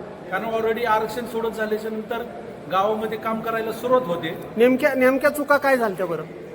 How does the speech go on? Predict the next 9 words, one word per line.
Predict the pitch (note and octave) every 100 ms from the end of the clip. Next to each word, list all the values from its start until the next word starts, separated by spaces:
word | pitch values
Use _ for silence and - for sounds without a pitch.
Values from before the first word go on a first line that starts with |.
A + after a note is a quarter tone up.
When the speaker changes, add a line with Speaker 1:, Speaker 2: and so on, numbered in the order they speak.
| -
Speaker 1:
आरक्षण | D#3+ G3 B3+ B3
सोडतीमध्ये | A#3 A3 A#3 A3+ F3
दोन | G#3 B3+
गावांचा, | B3 A#3 A#3 A#3 A#3+ B3 - G3+
अ, | F#3+
प्रॉब्लेम | G#3 G#3 G#3+ G3+
दिसून | G#3 G#3+
येत | G3+ F3
होता. | D3+